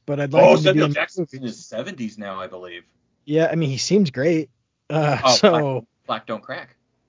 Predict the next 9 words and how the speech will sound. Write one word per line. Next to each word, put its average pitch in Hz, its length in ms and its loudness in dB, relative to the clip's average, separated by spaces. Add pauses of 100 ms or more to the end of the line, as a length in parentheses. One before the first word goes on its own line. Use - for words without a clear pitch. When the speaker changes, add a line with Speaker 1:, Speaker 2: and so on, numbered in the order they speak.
(120)
Speaker 1:
Right. 143 340 -4 (160)
Uh, 151 320 0 (140)
<laughs> 762 140 -4
Speaker 2:
Uh, 131 540 2
he's 135 200 -10
seventy-five 127 840 -4
years 117 260 -8
old. 110 300 -8 (680)
Speaker 1:
Yeah. 156 300 -2